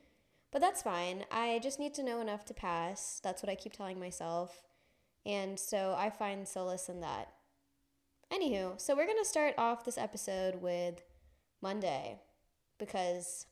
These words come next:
I like to think that the week starts on Monday. So what did I do on Monday? Monday, I,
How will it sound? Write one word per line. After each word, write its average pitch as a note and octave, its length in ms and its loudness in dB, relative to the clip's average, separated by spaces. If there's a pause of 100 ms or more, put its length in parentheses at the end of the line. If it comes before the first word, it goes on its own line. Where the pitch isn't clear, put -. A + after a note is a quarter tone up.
(120)
I D4+ 140 4
like F#4 160 2
to C#4 80 0
think G#3 200 -2
that G3 120 -4
the F#3 60 -2
week F3+ 180 -2
starts F#3+ 280 -2
on F#3 160 -4
Monday. E3+ 380 -4 (420)
So B3 500 6
what D4 160 6
did G#4 120 0
I F#4 40 4
do D4+ 120 4
on B3+ 100 4
Monday? F#3+ 340 2
Monday, F4 640 4
I, A#3 720 2